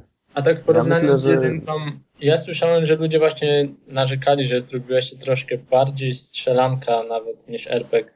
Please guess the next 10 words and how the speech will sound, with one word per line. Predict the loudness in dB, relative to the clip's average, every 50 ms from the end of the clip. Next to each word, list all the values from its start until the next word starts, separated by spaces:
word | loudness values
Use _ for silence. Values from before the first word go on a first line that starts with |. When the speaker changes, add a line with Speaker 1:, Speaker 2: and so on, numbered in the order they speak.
| _ _ _ _ _ _ _ _ _ _ _ -14
Speaker 1:
No, | -12 -10 -6 -2 0 0 0 0 -2 -6 -12 _ _ _ _ _ _
to | 2 4 4 6 4
z | 2 0 0
tego, | 2 2 2 2
co | 2 2
mówisz, | 2 2 2 2
to | 2 2 4 4 4 2 0
potwierdzasz | -4 0 2 4 4 4 4 4 2 0 0 -2
to | -4 -2 -2
jakby. | 0 0 -2 -4 -6 -6 -8 -8